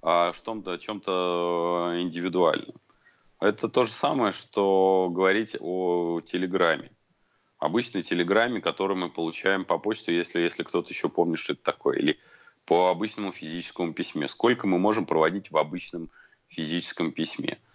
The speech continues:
Значит, информационные ресурсы, которыми мы пользуемся, это отражение того, что мы есть. И поверьте, что дерьма там не больше или не меньше, чем оно есть в реальной жизни.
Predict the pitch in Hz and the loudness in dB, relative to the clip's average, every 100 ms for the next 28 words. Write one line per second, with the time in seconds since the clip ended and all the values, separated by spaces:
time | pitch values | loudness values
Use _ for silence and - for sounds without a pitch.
0 | _ _ 139 - 139 - 117 120 127 104 | _ _ -6 0 0 4 2 2 2 2
1 | 90 95 95 - 98 - - 90 101 87 | 2 0 -2 -2 -2 -2 -2 0 2 0
2 | 85 82 87 - 165 196 175 95 - - | 0 -2 -4 0 0 0 -4 -4 -4 -8
3 | - _ - - - 104 113 101 104 101 | -8 _ -20 -20 -6 -2 -2 0 0 0
4 | 139 147 110 95 110 110 - 101 101 87 | -4 -6 -4 -2 -2 -8 -12 -10 -8 -8
5 | - - _ - - 98 135 135 113 - | -10 -16 _ -6 0 2 0 -2 -6 -2
6 | 101 82 101 113 117 - 98 101 98 98 | -2 0 0 2 0 0 -2 -2 0 0
7 | 92 - 90 95 110 151 185 170 - - | -2 -2 -2 -2 -2 -2 -2 -6 -10 -4
8 | 117 123 - - _ _ 82 120 143 - | -2 -4 -12 -20 _ _ 0 2 2 4
9 | 143 120 85 78 73 69 - | 4 4 2 0 -2 -6 -8